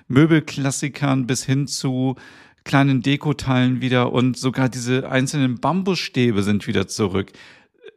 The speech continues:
Ich dachte, die wären eigentlich schon wieder weg und sogar Deckenfluter kommen auch wieder zurück.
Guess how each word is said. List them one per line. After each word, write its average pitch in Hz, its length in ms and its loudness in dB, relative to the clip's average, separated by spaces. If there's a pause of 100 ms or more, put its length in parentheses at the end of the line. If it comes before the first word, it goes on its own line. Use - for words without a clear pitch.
Ich - 100 -8
dachte, 143 260 -2
die 131 120 0
wären 135 200 4
eigentlich 131 260 0
schon 135 140 2
wieder 123 180 4
weg 156 160 2
und 147 140 2
sogar 139 240 2
Deckenfluter 170 840 2
kommen 143 300 0
auch 208 400 0
wieder 147 220 2
zurück. 107 580 0